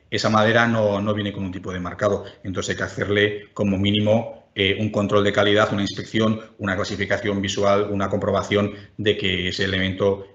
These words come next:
está en buenas, en buenas condiciones. No puedes colocar elementos, eh, sin hacerles nada,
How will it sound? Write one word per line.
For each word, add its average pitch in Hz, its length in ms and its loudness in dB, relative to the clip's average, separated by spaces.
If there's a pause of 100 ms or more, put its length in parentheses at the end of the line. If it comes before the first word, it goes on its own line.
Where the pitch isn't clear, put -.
está 92 440 0
en 95 140 -2
buenas, 87 640 -8
en 98 140 -6
buenas 87 180 -4
condiciones. - 760 -4 (320)
No 98 120 -4
puedes 101 200 2
colocar 95 340 -2
elementos, 92 800 -4 (200)
eh, 87 600 -6
sin 95 160 -2
hacerles 90 360 -4
nada, 92 420 -2